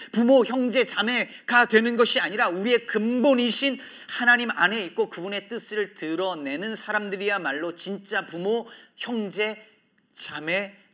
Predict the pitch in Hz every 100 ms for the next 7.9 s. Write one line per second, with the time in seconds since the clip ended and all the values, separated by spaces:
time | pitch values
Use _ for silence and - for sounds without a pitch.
0 | _ - - 180 - - 208 214 - 147
1 | 147 143 151 160 - _ _ 113 117 -
2 | - 151 156 170 175 - 226 165 - _
3 | _ - _ _ _ _ - - _ _
4 | _ _ _ _ _ 196 233 160 104 135
5 | 160 175 185 139 98 _ _ - 170 180
6 | 123 101 _ _ _ - - - 196 208
7 | 170 135 131 117 117 104 - 104